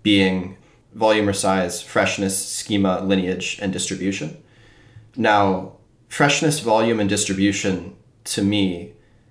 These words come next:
speak more to the machine learning kind of time series anomaly detection type of tasks, that type of setting. If you think about lineage and schema, I would call those more kind of,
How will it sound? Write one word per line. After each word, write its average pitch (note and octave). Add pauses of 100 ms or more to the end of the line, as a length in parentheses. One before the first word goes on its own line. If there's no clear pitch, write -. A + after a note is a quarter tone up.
(260)
speak -
more G2
to G2
the F#2
machine G2+
learning F#2
kind D#2+
of -
time G#2+
series G2
anomaly F#2
detection A2
type G2+
of G#2+
tasks, -
that -
type G#2
of A#2+
setting. D3 (680)
If A#2
you A#2+
think D#3
about A2+ (120)
lineage C3
and G2
schema, G2+ (140)
I A2+
would G#2+
call A#2
those A2 (140)
more A2+
kind A2
of, G2